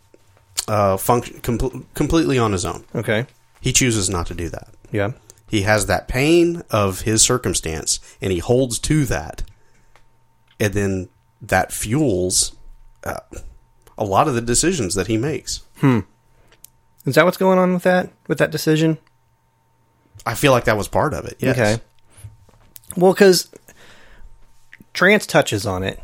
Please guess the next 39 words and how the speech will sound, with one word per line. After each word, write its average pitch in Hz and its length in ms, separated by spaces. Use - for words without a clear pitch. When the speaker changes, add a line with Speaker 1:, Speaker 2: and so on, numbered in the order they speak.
Speaker 2:
there 131 240
at 135 100
the 123 220
end 104 460
when 110 560
she 160 720
confronts 127 480
him 131 120
with 113 120
the 113 80
question, 104 580
"If 143 180
you 135 100
can 123 140
stand 113 300
up 113 140
and 104 140
walk, 113 280
can 113 160
you 98 100
let 101 160
her 104 100
go?" - 260
Speaker 1:
Mm-hmm. 92 400
Speaker 2:
Or 104 420
maybe 110 240
she - 160
said 113 160
it 101 100
the 110 120
other, 101 120
maybe 107 260
I, 156 60
maybe 123 260
I 98 80
flipped - 300
it. - 140
But 156 80
anyway, 120 420